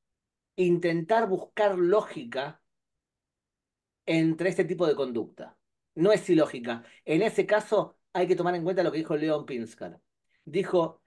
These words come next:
"El antisemitismo es una enfermedad incurable". Y te dice dos cosas. Una, que es una enfermedad. Y segundo, que es incurable.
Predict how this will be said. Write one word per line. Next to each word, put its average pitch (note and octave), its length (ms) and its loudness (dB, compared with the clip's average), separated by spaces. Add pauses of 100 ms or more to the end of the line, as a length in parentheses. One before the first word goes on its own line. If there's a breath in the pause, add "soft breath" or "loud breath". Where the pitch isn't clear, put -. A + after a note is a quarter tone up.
(140)
"El D#3+ 160 4
antisemitismo D#3+ 840 -2
es D#3+ 200 -4
una E3+ 120 0
enfermedad D3 720 -2
incurable". A2 760 -8 (960)
Y F3 160 2
te F3 100 4
dice G3+ 280 4
dos A3 180 4
cosas. A#2+ 480 -10
Una, A3 300 4
que D#3 60 -4
es - 80 -6
una D#3 100 -2
enfermedad. C#3 640 -4 (1300)
Y F#3+ 120 4
segundo, B3 360 4
que A#3 60 0
es - 80 -4
incurable. F3 720 2